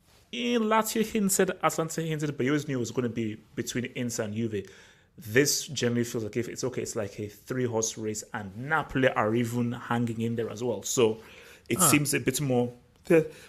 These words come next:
Speaker 1: there are more teams in the, in the conversation as opposed to last
Speaker 2: I'm looking
Speaker 1: season.
Speaker 2: at the table as we speak, and the thing that s-, s-, points out to me or just, like, screams at me,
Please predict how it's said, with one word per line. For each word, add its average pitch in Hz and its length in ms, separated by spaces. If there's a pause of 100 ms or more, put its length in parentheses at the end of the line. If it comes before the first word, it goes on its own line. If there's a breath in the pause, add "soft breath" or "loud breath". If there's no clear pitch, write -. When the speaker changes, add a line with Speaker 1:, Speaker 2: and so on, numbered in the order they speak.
(400 soft breath)
Speaker 1:
there 160 120
are - 20
more 151 140
teams 151 260
in 127 140
the, 113 100
in 127 120
the 117 60
conversation 117 600
as 104 100
opposed - 220
to 117 80
last 135 100
Speaker 2:
I'm 160 60
looking 196 180
Speaker 1:
season. 180 180
Speaker 2:
at 151 100
the - 120
table 143 380 (1080)
as 131 220
we 127 120
speak, - 560 (200)
and 139 600 (120)
the 139 100
thing 170 240
that 151 100
s-, - 260 (180)
s-, - 160 (800)
points 139 260
out 131 180
to - 100
me 113 160
or 110 60
just, 113 300 (120)
like, 113 160 (480)
screams 139 400
at 104 160
me, 107 160